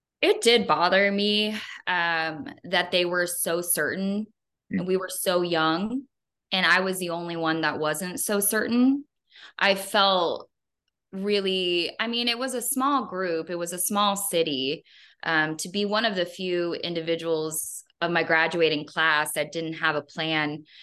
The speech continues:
Speaker 1: it did make me feel a pressure that I only put on myself. Like, they
Speaker 2: Mm.
Speaker 1: never made me feel bad. It was all internal. Like, I just felt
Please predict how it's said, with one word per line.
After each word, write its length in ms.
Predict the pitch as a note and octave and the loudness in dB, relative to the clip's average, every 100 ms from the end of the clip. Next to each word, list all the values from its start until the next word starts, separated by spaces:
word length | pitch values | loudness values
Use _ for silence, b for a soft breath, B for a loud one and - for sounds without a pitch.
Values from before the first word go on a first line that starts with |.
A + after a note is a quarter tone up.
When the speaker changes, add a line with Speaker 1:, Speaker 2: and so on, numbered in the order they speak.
| B - | B 0
Speaker 1:
it 260 | F#3 F#3+ F#3+ | 2 2 4
did 400 | G3+ G3 F3 F3 | 4 4 2 0
make 280 | F3+ F3+ F#3+ | 0 -2 -4
me 140 | F3 | -6
feel 500 | F3 F#3 F3+ F3 E3+ | -6 0 2 4 2
a 140 | - | 0
pressure 420 | - - E3+ F3+ E3+ | -2 0 0 0 0
that 200 | D#3+ - | 0 0
I 240 | E3+ F#3+ A3 | 4 6 4
only 300 | F#3 F#3 F3 | 2 -6 -6
put 180 | F3 E3 | -6 -4
on 80 | |
myself. 600 | D#3 C#3+ - C#3+ E2 - - | -2 -2 -2 -4 -4 -6 -6
Like, 260 | D#3+ D#3+ - | -4 -4 -8
they 280 | F#3 G3+ B3 | 0 2 4
Speaker 2:
Mm. 40 | |
Speaker 1:
never 280 | B3+ A#3 G3+ | 4 2 0
made 200 | F#3+ F3+ | 0 -2
me 180 | F3 F3 | -2 -6
feel 220 | F3 D#3 | -4 -4
bad. 560 | D#3+ D3+ D3+ D#3+ G3+ C4 _ _ _ _ _ | 0 2 4 4 0 -4 _ _ _ _ _
It 140 | G#3 G#3 | 0 2
was 320 | G#3 F#3+ F#3+ _ - | 2 0 -6 _ -4
all 320 | F#3 F#3 F#3 | 0 0 0
internal. 720 | F3 E3+ D#3+ E3 B2+ G#2 F#2 - - | -4 -8 -10 -10 -8 -10 -12 -8 -2
Like, 220 | D#3+ - | 0 0
I 160 | - E3+ | 2 2
just 840 | E3+ F3 E3+ E3+ - - - - _ _ _ _ _ _ _ _ _ _ _ _ | 2 4 4 2 -2 -4 -8 -12 _ _ _ _ _ _ _ _ _ _ _ _
felt 500 | - F#3+ E3+ D3 - | 4 6 6 4 0